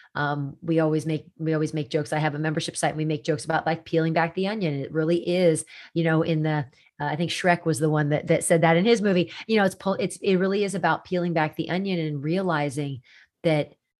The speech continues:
that who you are is exactly who you're supposed to be. And there, you're not broken and there's nothing wrong. It's just, you've forgotten your essence. You've forgotten the person that you really, truly are.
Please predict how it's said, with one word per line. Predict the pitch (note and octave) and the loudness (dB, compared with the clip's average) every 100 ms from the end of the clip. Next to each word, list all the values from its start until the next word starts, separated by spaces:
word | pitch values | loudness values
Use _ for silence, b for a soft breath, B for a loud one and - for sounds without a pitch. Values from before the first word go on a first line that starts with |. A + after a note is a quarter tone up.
| _ _ E3+ | _ _ 0
that | D#3+ | 0
who | - G3 | -2 -2
you | F#3+ F3+ - | 0 0 0
are | D3 E3+ F3 D#3+ | 0 2 2 2
is | E3 D3+ | 0 -2
exactly | C3+ D#3 D#3+ D3+ | -2 -2 -2 -2
who | E3 | 0
you're | C#3+ | -2
supposed | - D3 D3 D3 - | -4 -6 -6 -6 -8
to | B2+ | -4
be. | D#3 F#3 | 0 2
And | D3 | 2
there, | D3+ D3+ | 0 -2
you're | D3+ | -2
not | D#3+ D3+ D3 | -2 -2 0
broken | D#3 D#3 F#3 F#3 | 0 2 0 -2
and | D#3 | -2
there's | D3 C#3+ | -4 -4
nothing | C#3 D#3+ | -6 -4
wrong. | D3+ D#3+ F3+ F3+ D#3 | -2 0 0 0 -2
It's | - - | -4 -8
just, | - D#3 - B B | -2 -2 -4 B B
you've | E3+ E3+ E3 | -2 0 0
forgotten | - D#3+ C3 C#3+ D#3 D3+ C#3 B2 b | -2 -4 -2 -2 -2 -4 -8 -10 b
your | C#3 D3+ | -4 -2
essence. | C#3 - C3 B2 | -2 -6 -8 -8
You've | C#3 | -8
forgotten | - B2+ C3+ C#3+ - D3+ | -8 -6 -2 -2 -2 -6
the | C3+ | -8
person | C#3+ C#3 C#3+ | -8 -8 -8
that | C3 | -10
you | - C3 | -8 -8
really, | C3+ C3 | -8 -8
truly | B2 C#3 C3 - | -10 -10 -10 -8
are. | - - | -10 -12